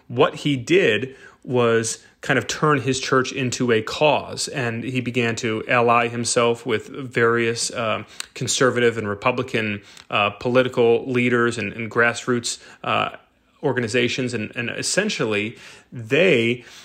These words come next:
became a sort of beacon of, of conservative political activity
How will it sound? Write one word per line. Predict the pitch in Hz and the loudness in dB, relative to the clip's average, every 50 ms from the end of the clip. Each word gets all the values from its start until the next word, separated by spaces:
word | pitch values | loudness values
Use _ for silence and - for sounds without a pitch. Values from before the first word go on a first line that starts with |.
| - - - - | -20 -20 -12 -4
became | 127 135 131 131 - - - 170 180 170 131 110 104 107 110 113 120 - _ - - _ _ - - | -2 -2 -2 -2 -4 -4 0 2 2 2 2 2 0 -2 -4 -6 -8 -12 _ -20 -20 _ _ -2 0
a | 135 127 123 120 120 120 117 117 117 113 113 - | 2 4 4 4 4 2 2 0 -2 -4 -6 -8
sort | - - 139 120 | -2 0 0 0
of | 110 107 104 - _ _ | 0 -4 -8 -16 _ _
beacon | - 165 185 202 185 - 143 123 120 120 123 135 135 - - - - _ - | 2 2 2 2 2 2 2 2 2 0 -2 -4 -8 -12 -18 -20 -18 _ -2
of, | - 127 123 120 120 117 110 110 110 - | 2 2 4 4 2 0 -2 -4 -8 -6
of | - 143 127 120 117 110 113 - | -2 0 2 4 2 2 0 -4
conservative | - - 127 - - - - 170 165 143 139 135 123 - - - - - | -10 -6 -4 -2 0 2 4 4 4 4 2 0 0 -2 -10 -16 -18 -10
political | - - 131 123 131 156 160 151 - 139 127 123 120 120 117 - - - - | -4 -2 0 4 4 4 4 2 2 4 6 6 6 4 2 -2 -14 -12 -4
activity | - - 123 123 - - - - 233 220 151 110 104 95 101 123 - | -2 -2 -2 -2 -6 -4 0 2 2 2 2 0 0 -2 -2 -4 -8